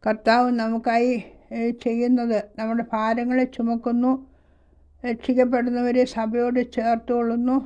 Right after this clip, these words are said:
തൻ്റെ ജനത്തോടുകൂടെ ഇരിക്കുന്ന കർത്താവ്. മത്തായി ഇരുപത്തെട്ടിൻ്റെ ഇരുപതിൽ, "ലോകാവസാനത്തോളം ഞാൻ നിങ്ങളോടുകൂടി ഇരിക്കുമെന്ന് വാഗ്ദത്ത കർത്താവ് ഇന്നും ജീവിക്കുന്നു." താൻ മാത്രം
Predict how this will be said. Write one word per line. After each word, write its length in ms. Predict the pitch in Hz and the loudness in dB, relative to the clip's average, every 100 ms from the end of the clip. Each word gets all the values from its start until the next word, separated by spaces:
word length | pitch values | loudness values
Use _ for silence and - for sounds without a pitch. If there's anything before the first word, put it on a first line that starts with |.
| - - - | -4 -18 -4
തൻ്റെ 240 | 220 226 240 | 0 2 2
ജനത്തോടുകൂടെ 880 | 240 226 233 233 247 247 240 233 240 | 2 2 0 2 0 2 0 0 0
ഇരിക്കുന്ന 600 | 240 233 233 240 247 247 | 0 -2 -2 -2 -2 -2
കർത്താവ്. 540 | 240 - 220 220 208 190 _ _ _ _ - | -4 -4 0 0 0 -6 _ _ _ _ -8
മത്തായി 340 | 226 240 247 | -2 2 4
ഇരുപത്തെട്ടിൻ്റെ 640 | 233 240 233 233 226 247 | 4 0 0 -4 -2 -2
ഇരുപതിൽ, 460 | 240 233 233 226 208 - - - | 0 0 0 0 -2 -6 -18 -4
"ലോകാവസാനത്തോളം 1160 | 233 226 233 233 - 233 240 233 240 247 262 247 | -2 0 0 0 -2 -2 -2 -2 2 2 4 2
ഞാൻ 260 | 233 233 | 0 0
നിങ്ങളോടുകൂടി 580 | 233 233 233 240 233 233 | 0 0 0 0 0 0
ഇരിക്കുമെന്ന് 500 | 233 226 226 247 240 | 0 -4 -2 -2 -2
വാഗ്ദത്ത 500 | 226 233 - 240 240 233 | -2 -2 -4 -4 -4 -4
കർത്താവ് 560 | 220 - 226 240 269 277 - - _ - | -6 0 2 6 4 2 -10 -20 _ -2
ഇന്നും 320 | 233 247 247 | 4 6 6
ജീവിക്കുന്നു." 640 | 233 240 233 240 233 202 - - _ _ - | 4 4 2 4 2 0 -4 -20 _ _ -2
താൻ 280 | 220 226 240 | 0 2 2
മാത്രം 580 | 240 233 - 254 262 | 2 0 -2 -2 -2